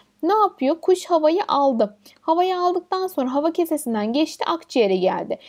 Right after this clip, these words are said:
Yani bir defa ne yaptı burada? Hava kesesinden hava geçti. Sonrasında arkadaşlar akciğerde bu hava ne yapıyor? Tekrar hava kesesinden geçerek tekrar dışarıya veriliyor. Yani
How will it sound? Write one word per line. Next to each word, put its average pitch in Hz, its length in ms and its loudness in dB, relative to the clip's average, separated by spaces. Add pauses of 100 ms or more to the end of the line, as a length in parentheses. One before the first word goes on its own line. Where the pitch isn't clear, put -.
(140)
Yani 262 260 0 (200)
bir 392 300 4
defa 277 340 0
ne 311 140 -2
yaptı 285 380 -2
burada? 233 340 0
Hava 330 200 0
kesesinden 254 760 -2
hava 294 260 0
geçti. 294 540 -2 (720)
Sonrasında 330 720 -2
arkadaşlar 233 680 -2 (380)
akciğerde 311 720 0
bu 311 140 0
hava 233 360 0 (380)
ne 302 120 -2
yapıyor? 339 500 0
Tekrar 302 720 -2
hava 311 280 0
kesesinden 208 680 -2
geçerek 311 600 0 (260)
tekrar 403 440 -2 (440)
dışarıya 269 440 2
veriliyor. 180 380 0
Yani 311 300 -2